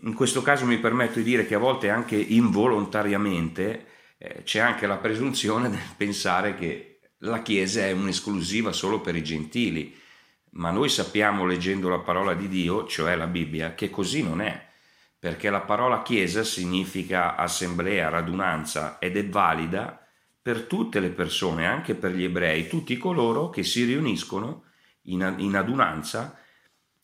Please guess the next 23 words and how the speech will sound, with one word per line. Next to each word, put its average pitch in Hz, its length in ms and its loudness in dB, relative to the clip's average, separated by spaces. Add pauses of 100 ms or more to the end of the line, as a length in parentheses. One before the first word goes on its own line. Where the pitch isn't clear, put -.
(120)
nel 143 220 0
nome 139 240 2
di 107 140 -2
Gesù 113 300 0
Cristo 135 340 0
e 85 40 0
che 95 140 -4
credono 98 460 0
nel 80 160 0
sangue 82 360 -2
di 80 140 -4
Gi-, 78 240 -8
di 80 140 -6
Cristo. 76 640 -6 (1120)
Ma 104 120 -4
quindi 139 340 4
rispondiamo 131 640 4
un 117 100 2
po' 131 140 4
a 113 80 0
questa 107 260 2
domanda, 90 480 0
cioè 95 480 -2